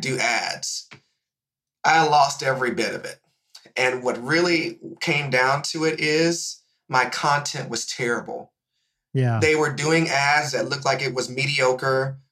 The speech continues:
Speaker 1: Um, the, the copy was not resonating to the audience. The pictures were subpar. I needed to make sure that the imagery and even videos truly reflected the blan-, reflect-, reflected the br-, the brand, but also I needed to put myself out there more. People wanted to understand, how was this built?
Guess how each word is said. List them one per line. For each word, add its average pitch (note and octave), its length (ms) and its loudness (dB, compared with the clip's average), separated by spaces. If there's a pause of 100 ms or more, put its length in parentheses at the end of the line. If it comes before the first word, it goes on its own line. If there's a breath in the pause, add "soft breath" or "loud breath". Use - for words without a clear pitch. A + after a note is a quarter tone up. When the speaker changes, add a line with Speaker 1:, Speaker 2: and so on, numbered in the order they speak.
(120)
Speaker 1:
Um, A#2+ 480 0
the, A#2+ 320 -4
the A#2 100 -6
copy C#3 500 0
was B2+ 140 -2
not A#2+ 240 0
resonating B2+ 440 0
to C3 120 -6
the B2 80 -2
audience. B2 540 0
The - 100 -10
pictures C3+ 520 -4
were B2 140 0
subpar. C3 760 2 (680 soft breath)
I D3 160 0
needed E3+ 220 6
to C3+ 100 -4
make C#3+ 180 0
sure C3+ 440 0
that G#2+ 320 -2
the - 200 -8
imagery D#3 640 -2 (240)
and A2+ 160 -4
even B2 360 -2
videos D3+ 840 0 (760)
truly G3 420 0
reflected E3 380 -2
the C3+ 60 -8
blan-, C#3 440 -2
reflect-, - 440 -4
reflected D3 340 -4
the E3+ 80 -2
br-, C3+ 280 -6
the - 80 -8
brand, A#2 440 0
but - 80 -2
also G3+ 500 0
I F#3+ 140 4
needed A#3 180 0
to G3 60 -4
put A3 220 -6
myself F#3 520 -2
out E3 160 0
there B2 140 -2
more. A#2 220 -4
People E3+ 260 -2
wanted F#3+ 240 2
to E3+ 100 0
understand, D#3 460 0
how C#3+ 220 2
was E3+ 120 -2
this D3 140 -6
built? - 420 -4